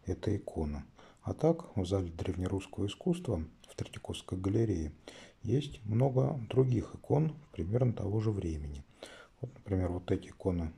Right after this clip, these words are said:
которые сейчас показываю, это тоже вполне возможно рука Рублева,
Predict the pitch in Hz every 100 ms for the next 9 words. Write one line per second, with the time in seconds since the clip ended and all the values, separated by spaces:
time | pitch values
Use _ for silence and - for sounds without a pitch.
0 | - - - 80 - - - - - -
1 | 151 151 120 82 - - - - - _
2 | 120 127 120 110 98 92 - - 113 95
3 | 87 87 87 - _ - 92 87 85 82
4 | 85 90 90 82 80 - 95 87 80 85
5 | 82 - 87 90 113 147 147 82